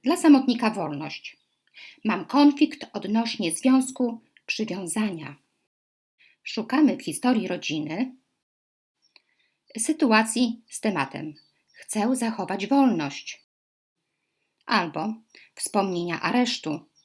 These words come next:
uwięzienia, małżeństwo z przymusu, aranżowanych małżeństw, zamknięcia w zakonie.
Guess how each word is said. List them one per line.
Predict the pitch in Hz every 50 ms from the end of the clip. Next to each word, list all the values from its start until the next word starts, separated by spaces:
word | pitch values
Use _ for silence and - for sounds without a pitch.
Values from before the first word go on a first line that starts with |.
| - -
uwięzienia, | - 185 160 180 196 196 180 - 220 226 233 214 175 147 143 151 - _ _ _ _ _ _ _ _ _ _ _ _ _ _ _ _ _ _ _ _ _ _ _ _ _ _ _ _ _ _ - - - _ _ -
małżeństwo | - 208 208 214 208 247 247 233 226 - - - 175 156 - - -
z | - -
przymusu, | - - - - 185 185 180 170 170 - - 151 156 165 - _ _ _ _ _ _ _ _ _ _ _ _ _ _ _ _ _ _ _ _ _ _ _ _ _ _ _ _ _ _ _ _ _ _ _ - -
aranżowanych | 214 220 214 196 214 - 233 226 226 220 185 185 185 196 - -
małżeństw, | 202 220 240 262 247 208 190 175 151 165 - - - - - - _ _ _ _ _ _ _ _ _ _ _ _ _ _ _ _ _ _ _ _ _ _ _ _ _ _ _ _ _ _ _ _ _ _ _ _ -
zamknięcia | - - 233 190 185 - - 190 180 170 165 - - 185
w | - -
zakonie. | - 202 208 - - 240 240 233 214 165 151 151